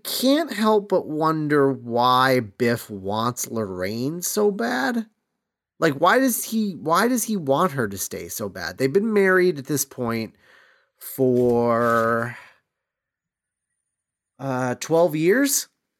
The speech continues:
So, I, I mean, wouldn't he have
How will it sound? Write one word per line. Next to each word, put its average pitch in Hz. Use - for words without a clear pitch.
So, 170
I, 139
I 180
mean, 190
wouldn't 254
he 240
have 202